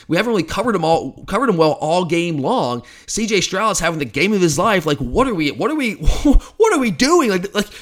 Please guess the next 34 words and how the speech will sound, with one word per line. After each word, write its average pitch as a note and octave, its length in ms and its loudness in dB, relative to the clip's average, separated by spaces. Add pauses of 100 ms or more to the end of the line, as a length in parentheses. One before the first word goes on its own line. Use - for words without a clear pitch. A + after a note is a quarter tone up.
this D4+ 260 -2
game B3 320 -2
is D#3+ 200 -2
not A#3 320 -2
over. A3 240 2
Everyone's A3 320 0
losing G#3+ 180 -4
their G#3+ 80 -4
mind. G3+ 380 -4
They're G3 80 -8
hugging G3 340 -4
and G#3 100 -6
kissing G3+ 300 -6
each G#3 160 -8
other. G#3 280 -2 (200)
People G#3 160 -6
making G3 340 -2
out G3 120 -2
in G3 80 -8
the G3 80 -6
stands. G3 440 -6
I'm F#3+ 120 0
like, E3 220 -2
"What G#3+ 220 -2
are F#4+ 60 -4
y'all C3 240 -2
doing, C4+ 300 0
man?" G3+ 160 0
Like, F3+ 180 0
this C#4 220 -4
game G#3 320 -2
is E3+ 180 -2
not C3+ 300 -6
over. G#3+ 420 0